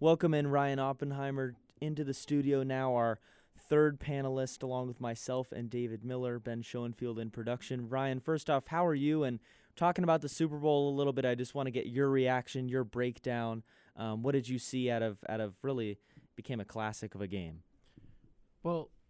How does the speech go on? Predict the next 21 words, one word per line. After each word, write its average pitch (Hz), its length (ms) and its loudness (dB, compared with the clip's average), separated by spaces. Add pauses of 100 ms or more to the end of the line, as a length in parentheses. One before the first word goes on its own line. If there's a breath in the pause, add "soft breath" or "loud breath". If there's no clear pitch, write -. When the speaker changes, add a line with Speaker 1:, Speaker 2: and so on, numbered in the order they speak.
Speaker 2:
last 190 260 -4
night 226 120 2
was 156 180 -2
really 135 220 0
fun, 90 380 -8
and, 95 140 -12 (180)
and, 117 200 -10
uh, 104 360 -8 (340)
I 143 80 -6
was, 165 420 -6
you 180 100 -10
know, 113 100 -4
I, 104 120 -6 (500)
I 123 80 -8
think 139 360 -8 (260)
a 120 80 -10
lot 143 180 -2
of 127 100 -4
us 120 180 -4
who 131 100 -4
weren't 113 340 -6